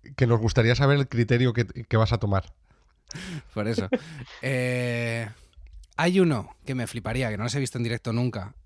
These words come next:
Speaker 2: y me fliparía realmente ir a verles. Y hay otro que me parecería tan, tan guapo que poder, poder ver a este artista, <laughs> que creo que lo petaría tan fuerte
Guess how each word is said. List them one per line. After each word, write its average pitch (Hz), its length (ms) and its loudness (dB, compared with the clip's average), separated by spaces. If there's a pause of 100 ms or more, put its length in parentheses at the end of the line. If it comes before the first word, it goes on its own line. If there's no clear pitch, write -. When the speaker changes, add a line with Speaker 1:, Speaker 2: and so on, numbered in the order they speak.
Speaker 2:
y 113 120 -8
me 101 100 -6
fliparía 104 540 -6
realmente 113 680 -4
ir 110 160 -8
a 107 60 -4
verles. 113 400 -8 (440)
Y 123 120 -8
hay 135 160 -2
otro 165 260 -4
que 135 140 -6
me 123 120 -6
parecería 123 520 -6 (1300)
tan, 196 460 0 (1700)
tan 202 240 0
guapo 175 480 4
que 147 680 2
poder, 139 720 -2
poder 143 340 -2
ver 143 200 -2
a 139 40 -2
este 135 160 -4
artista, 139 400 -4 (640)
<laughs> 240 580 -6
que 120 160 2
creo 147 220 0
que 160 80 2
lo 131 180 2
petaría 127 360 0
tan 180 180 2
fuerte 151 460 0